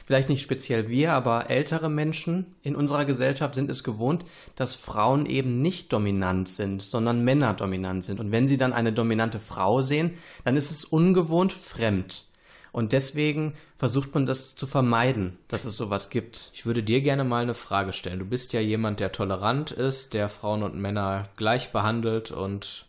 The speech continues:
Speaker 2: da sehr liberal und fortschrittlich im Denken ist. Dennoch würde ich dich mal fragen, ist es dir schon mal vorgekommen, dass du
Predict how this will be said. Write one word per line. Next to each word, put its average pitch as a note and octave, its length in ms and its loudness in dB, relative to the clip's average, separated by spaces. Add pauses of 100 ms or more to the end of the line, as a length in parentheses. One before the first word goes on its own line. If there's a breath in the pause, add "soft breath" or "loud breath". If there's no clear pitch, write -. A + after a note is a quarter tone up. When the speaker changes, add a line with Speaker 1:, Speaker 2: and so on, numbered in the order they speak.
Speaker 2:
da F#2+ 160 -2
sehr G2+ 260 -2
liberal F#2+ 460 -2
und F2+ 140 -6
fortschrittlich A#2 640 -8
im A2+ 140 -4
Denken A2 320 -4
ist. A#2 260 -4 (300 loud breath)
Dennoch A#2+ 240 0
würde A2+ 180 0
ich F2 140 -2
dich - 180 -6
mal A#2+ 80 -4
fragen, A#2 300 -4
ist G#2 100 -2
es G2+ 80 -4
dir B2+ 140 -2
schon C3+ 160 -4
mal B2 80 0
vorgekommen, A#2 580 -2
dass G#2+ 220 -2
du G#2+ 240 -2